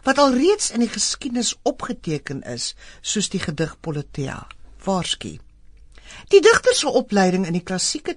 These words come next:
tale en sy kennis van die beeldende kuns word belangrike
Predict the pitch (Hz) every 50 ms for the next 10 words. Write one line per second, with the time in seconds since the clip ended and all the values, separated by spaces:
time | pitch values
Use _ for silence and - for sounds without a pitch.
0 | - - - 180 151 143 139 135 139 135 135 - - - - - - - - 330
1 | 370 - - 403 381 - - 392 392 370 392 381 - - - 262 247 247 202 170
2 | 196 208 226 240 226 226 226 214 220 - - 175 160 165 156 - - - - -
3 | - - - - 233 226 226 - - 233 226 233 262 285 320 311 302 - - 240